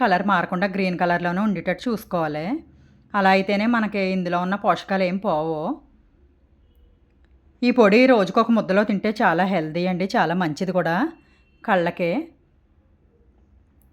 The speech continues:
చిన్నపిల్లల నుంచి పెద్దవాళ్ళ వరకు అందరూ తిన-, తింటే చాలా మంచిదండి ఇది. చూడండి, ఇలా వేగింది కదా, ఇంకొంచెం చెమ్మ ఉంది, ఇంకొంచెం వేగనిద్దాం.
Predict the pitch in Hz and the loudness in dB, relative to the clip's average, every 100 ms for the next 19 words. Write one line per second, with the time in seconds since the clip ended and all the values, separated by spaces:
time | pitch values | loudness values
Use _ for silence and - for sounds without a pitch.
0 | _ _ _ _ _ _ _ _ _ _ | _ _ _ _ _ _ _ _ _ _
1 | _ _ _ 247 202 190 185 180 180 190 | _ _ _ 2 2 4 4 4 4 2
2 | 220 190 170 175 165 175 170 214 165 185 | 2 2 4 4 4 0 0 0 0 0
3 | 196 170 160 165 202 175 190 185 170 156 | 0 0 -2 -2 -4 -2 -2 2 0 0
4 | 160 143 156 147 143 143 180 302 _ _ | -2 -4 -6 -6 -6 -6 -8 -8 _ _
5 | _ _ _ _ _ _ _ _ 220 185 | _ _ _ _ _ _ _ _ 0 2
6 | 196 208 180 185 165 170 165 156 175 269 | 2 4 4 4 2 0 -2 -2 -2 -4
7 | - 196 196 180 196 - 165 165 180 180 | -6 -4 -2 0 -2 0 0 0 -2 -2
8 | 240 240 208 208 165 147 151 131 151 | 0 -2 0 0 0 0 -4 -4 -4